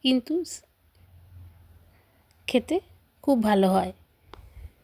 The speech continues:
এরপর একটু শুকনো হয়ে এলে আবার পুর দিয়ে দিলাম। এরপর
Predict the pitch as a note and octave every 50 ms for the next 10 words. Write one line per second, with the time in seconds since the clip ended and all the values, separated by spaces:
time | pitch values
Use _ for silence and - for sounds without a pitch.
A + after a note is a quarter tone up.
0 | - - _ _ _ _ _ _ _ _ _ _ _ _ _ _ _ _ _ _
1 | _ _ _ _ _ _ _ _ _ _ _ _ _ - - - - - - -
2 | - - - - - - - - - - - - - - - - - - - -
3 | _ - - - C#4 B3+ B3+ - - C4 D#4+ F4 - _ _ _ - _ A3+ A3
4 | G#3+ - - B3+ A#3+ - A#3+ G3 - A3+ A#3 B3+ B3 B3 C4+ C4 C4 C4 C4 C#4+
5 | F4 A4 - - - _ _ _ _ _ _ - - - - - A3+ G#3 G3+ G#3
6 | A#3+ D4+ - - - - _ - - - - - - - - - - - - -
7 | - - - - - - - - A3+ A3+ C4 D4 D4+ A#3+ A#3 B3 B3 A#3 A3 G#3
8 | G#3+ G#3 G#3+ A3+ A3 - - - - - - - - - - - - - - -
9 | - - - - - - - - - - - - - - - - - - - -
10 | - - - - - - - - - - - - - - - - - - - -
11 | - - - - - - - - - - - - - - - - - - - -
12 | - - - - - - - - - - - - - - - - - - D4+ C4+
13 | C4 B3+ A#3+ - D4 D#4